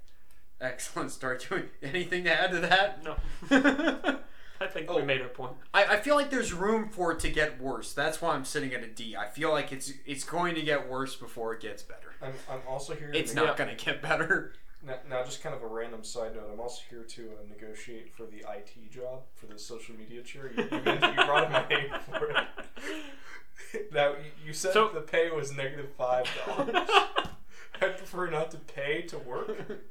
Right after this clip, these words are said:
Speaker 3: I'll negotiate up to
Speaker 1: Clearly, you haven't worked for this podcast. <laughs>
Speaker 3: So, you, you, you need to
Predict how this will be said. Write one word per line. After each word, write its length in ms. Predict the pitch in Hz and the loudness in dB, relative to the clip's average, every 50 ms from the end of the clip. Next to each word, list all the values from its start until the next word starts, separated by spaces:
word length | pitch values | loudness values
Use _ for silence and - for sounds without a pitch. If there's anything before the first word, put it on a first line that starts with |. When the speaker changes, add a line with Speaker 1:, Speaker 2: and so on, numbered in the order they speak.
| - - - - - - - - - - - - - - - - - - - - - - | -10 -10 -10 -10 -8 -8 -8 -8 -8 -8 -8 -8 -8 -8 -8 -10 -10 -8 -8 -8 -8 -8
Speaker 3:
I'll 100 | 135 131 | -8 -8
negotiate 560 | 135 135 135 147 - - - 160 151 147 143 | -8 -6 -4 -4 -4 -4 -6 -6 -6 -4 -4
up 180 | 143 143 - - - | -4 -6 -6 -8 -8
to 100 | - 151 | -8 -4
Speaker 1:
Clearly, 440 | 131 - - 294 311 285 247 202 160 | 0 2 6 6 6 6 6 4 2
you 160 | 156 170 180 | 2 0 6
haven't 300 | 175 185 180 165 151 139 | 6 6 6 6 2 -2
worked 180 | 135 135 135 - | -2 -4 -4 -4
for 100 | - - | -6 -2
this 260 | - 151 170 156 - | 0 0 0 0 -2
podcast. 1120 | - - - - 117 - - - - - - 202 196 190 - 233 226 226 - 294 - - 349 | -2 -2 -2 -2 -2 -2 -2 0 0 2 4 4 2 4 4 4 4 4 2 -2 0 0 0
<laughs> 20 | |
Speaker 3:
So, 440 | 349 - - 147 139 143 - 143 - 151 | 2 2 2 2 2 0 -2 -4 -6 -6
you, 120 | 151 151 147 - - - - - 160 - - - - - - 151 | -8 -8 -8 -8 -8 -8 -8 -8 -8 -10 -10 -10 -10 -10 -8 -8
you, 200 | 160 160 151 147 139 151 | -8 -8 -8 -8 -8 -8
you 100 | 151 143 | -8 -6
need 220 | 156 165 185 170 165 | -6 -6 -6 -6 -6
to 340 | 160 160 151 135 123 123 | -4 -2 -2 0 -2 -2